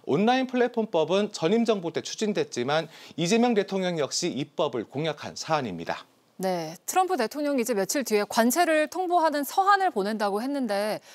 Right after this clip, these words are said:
Speaker 2: 한국이 포함될 수도 있습니까?
Speaker 1: 네, 협상단에서는 모든 상황이 유동적이라며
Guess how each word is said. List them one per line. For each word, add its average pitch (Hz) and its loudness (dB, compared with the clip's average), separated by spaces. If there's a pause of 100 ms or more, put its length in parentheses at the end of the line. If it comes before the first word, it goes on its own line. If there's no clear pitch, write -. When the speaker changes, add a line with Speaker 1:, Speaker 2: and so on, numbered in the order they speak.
(120)
Speaker 2:
한국이 370 0
포함될 392 2
수도 285 -4
있습니까? 202 -6 (1040)
Speaker 1:
네, 120 -4
협상단에서는 196 2
모든 233 2
상황이 233 4
유동적이라며 165 0